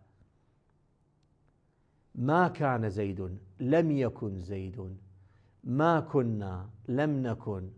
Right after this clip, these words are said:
ما كانوا، لم يكن. فإذا نفي، ثم كان، وما يأتي من مشتقات هذه الكلمة، ثم ي-، تأتي اللام داخلة على الفعل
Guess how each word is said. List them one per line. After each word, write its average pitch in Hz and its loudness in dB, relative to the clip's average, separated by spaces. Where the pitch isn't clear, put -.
ما 147 2
كانوا، 107 -2
لم 139 0
يكن. 117 -4
فإذا 117 -2
نفي، 151 -2
ثم 156 -2
كان، 185 -2
وما 131 -6
يأتي 170 -4
من 110 -2
مشتقات 120 -8
هذه 92 -8
الكلمة، 85 -14
ثم 190 4
ي-، 156 2
تأتي - 4
اللام 156 4
داخلة 151 2
على 120 -4
الفعل 190 -2